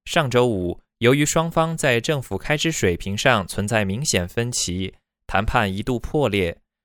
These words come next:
但几小时后恢复。C N B C报道，拜登和麦卡锡周日晚间通了电话，他们称这次谈话富有成效。两人定于美东时间周一下午五点半在椭圆形办公室会面。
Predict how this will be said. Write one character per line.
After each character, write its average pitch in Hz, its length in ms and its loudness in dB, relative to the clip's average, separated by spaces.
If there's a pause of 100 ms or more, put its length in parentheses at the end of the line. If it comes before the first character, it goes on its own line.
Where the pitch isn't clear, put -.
(120)
但 117 220 2
几 143 140 -4
小 87 160 2
时 - 160 -4
后 151 240 2
恢 98 220 4
复。 - 380 -4 (680)
C 147 200 0
N 147 140 0
B 135 100 -4
C 135 200 -6
报 123 180 2
道， 90 380 0 (340)
拜 151 160 4
登 165 180 0
和 147 140 -4
麦 143 160 2
卡 92 220 -2
锡 131 440 -2
周 160 180 2
日 160 100 2
晚 95 240 2
间 120 240 0
通 - 160 -4
了 127 100 0
电 - 200 -2
话， 95 420 0 (260)
他 - 140 0
们 147 120 0
称 123 400 -2
这 165 140 4
次 135 160 -2
谈 98 240 -4
话 110 260 4
富 147 200 -2
有 82 160 4
成 90 280 -6
效。 104 360 4 (500)
两 123 200 4
人 135 220 0
定 151 180 -2
于 120 300 0
美 113 220 2
东 147 120 -2
时 131 160 -4
间 135 280 -2
周 160 180 0
一 165 80 -2
下 156 220 2
午 98 240 -2
五 127 40 -4
点 110 220 0
半 110 340 2
在 101 300 2
椭 - 180 -2
圆 101 160 0
形 123 200 -6
办 131 160 0
公 139 160 -2
室 135 200 -4
会 101 220 0
面。 95 380 -4